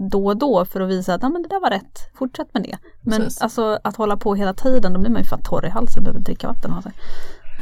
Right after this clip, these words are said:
Speaker 2: Ja, men det, nej, men det är som sagt, det är ju en social konstruktion och då liksom formas vår sexualitet efter det. Och det är liksom,
Speaker 1: Mm.
Speaker 2: vi får ju aldrig på något sätt,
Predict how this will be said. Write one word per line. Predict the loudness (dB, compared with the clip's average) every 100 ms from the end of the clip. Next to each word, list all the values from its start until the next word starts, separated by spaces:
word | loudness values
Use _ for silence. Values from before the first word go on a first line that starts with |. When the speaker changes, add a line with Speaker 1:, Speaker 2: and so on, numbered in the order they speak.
| -2
Speaker 2:
Ja, | 2 4
men | 8
det, | 6 6
nej, | 0 -2
men | -2
det | -2
är | -4
som | -4
sagt, | 0 2 2
det |
är | 0
ju | -4
en | -4
social | -4 -2 0
konstruktion | 0 -2 -4 -2 0 2
och |
då | 0 2
liksom | 0 2
formas | 0 0 -2 -4 -6
vår | -8
sexualitet | -8 -8 -10 -2 -2 0
efter | -2 -4 -10
det. | -8
Och | -8
det |
är | -6
liksom, | -4 -2
Speaker 1:
Mm. | -2
Speaker 2:
vi | -2
får | -4
ju | -4
aldrig | -4 -4 -4 -2 -2
på | -2
något | -4 -6
sätt, | -8 -8 -8 -12